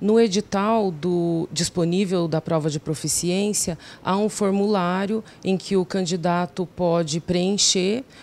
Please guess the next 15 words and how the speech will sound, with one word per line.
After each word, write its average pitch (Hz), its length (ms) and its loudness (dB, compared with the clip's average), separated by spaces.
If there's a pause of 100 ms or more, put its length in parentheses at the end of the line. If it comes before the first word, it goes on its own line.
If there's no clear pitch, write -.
com 196 200 0
os 196 140 0
dato, 196 760 0 (100)
com 190 200 0
os 190 120 0
dados 165 420 0
do 196 200 2
requerente 247 840 2 (240)
e 214 220 2
do 170 280 2
solicitante 202 800 -2
para 196 160 -4
que 202 120 -4
ele 208 120 0
possa, 196 720 -2